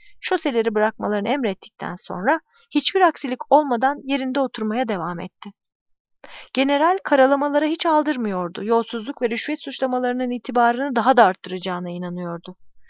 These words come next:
Büyük diktatörün ilkelerini benimsemişti ve tarihin cüretkar liderleri kutsadığına inanıyordu. Çünkü ona göre halk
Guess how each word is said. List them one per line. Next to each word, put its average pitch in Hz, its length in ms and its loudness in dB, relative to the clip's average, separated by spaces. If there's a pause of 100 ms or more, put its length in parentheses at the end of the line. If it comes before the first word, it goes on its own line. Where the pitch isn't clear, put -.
(340)
Büyük 254 260 2
diktatörün 214 560 -2
ilkelerini 214 540 0
benimsemişti 185 720 -2 (280)
ve 196 80 0
tarihin 220 540 2
cüretkar 226 580 4
liderleri 247 480 4
kutsadığına 208 520 -2
inanıyordu. 180 680 -4 (400)
Çünkü 226 280 0
ona 240 220 4
göre 220 220 2
halk 254 360 2